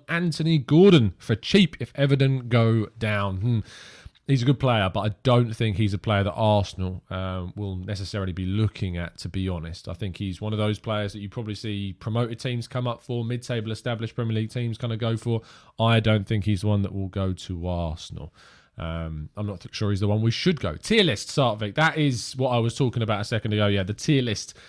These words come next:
videos that we have done in the past. I look forward to doing a few more of them this summer. Uh, Marcus says, "Will you be going to the Tottenham Hotspur Stadium? You could see what the Spurs fans think of your <laughs> wedding cups." Uh, I'm probably gonna be working the North London derby. I'd be shocked if I'm not, to be honest. So, uh,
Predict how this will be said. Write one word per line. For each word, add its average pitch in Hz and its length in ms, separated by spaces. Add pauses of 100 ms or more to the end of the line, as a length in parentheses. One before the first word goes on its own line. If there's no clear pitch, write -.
(200)
videos 117 460
that 98 80
we 107 140
have 95 200
done 98 300
in 104 180
the 95 60
past. 92 360
I 101 40
look 98 120
forward 98 220
to - 60
doing 95 180
a - 20
few 101 220
more 101 180
of 87 100
them 113 300 (340)
this 98 520
summer. 120 480 (420)
Uh, 156 360
Marcus 202 300
says, 170 240
"Will 185 100
you 180 80
be 180 100
going 175 220
to - 60
the 160 80
Tottenham 175 220
Hotspur 170 280
Stadium? 160 440
You 160 120
could 151 160
see 180 260
what 156 180
the 156 60
Spurs 156 380
fans 147 300
think 151 240
of 139 100
your 117 180 (100)
<laughs> - 120
wedding - 380 (120)
cups." - 480 (400)
Uh, 127 280
I'm 131 80
probably 165 280
gonna 123 160
be 117 100
working 127 460
the 107 60
North 104 200
London 98 280
derby. 101 280
I'd 104 100
be 98 80
shocked 135 340
if 90 140
I'm 92 160
not, 107 300
to 92 80
be 90 120
honest. 85 340
So, 90 360
uh, 90 260